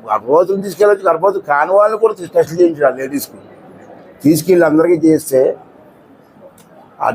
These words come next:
తల్లులు ఆరోగ్యంగా ఉంటారు, తల్లులకు పుట్టిన పిల్లలు ఆరోగ్యంగా ఉంటారు, ఇల్లంతా కూడా ఆరోగ్యంగా ఉంటుంది,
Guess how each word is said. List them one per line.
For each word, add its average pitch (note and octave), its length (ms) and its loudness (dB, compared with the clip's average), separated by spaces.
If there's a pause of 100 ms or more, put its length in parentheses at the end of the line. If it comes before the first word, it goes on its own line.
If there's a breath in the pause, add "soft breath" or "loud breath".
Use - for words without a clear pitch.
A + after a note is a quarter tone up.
తల్లులు E3+ 340 4
ఆరోగ్యంగా E3 420 2
ఉంటారు, D3 260 2 (1000)
తల్లులకు F3 420 2
పుట్టిన D#3+ 320 -4
పిల్లలు D#3+ 300 4
ఆరోగ్యంగా D#3 400 -2
ఉంటారు, C#3+ 260 0 (640 soft breath)
ఇల్లంతా G3+ 460 2
కూడా G3+ 180 2
ఆరోగ్యంగా C#3+ 360 0
ఉంటుంది, G#2 240 -14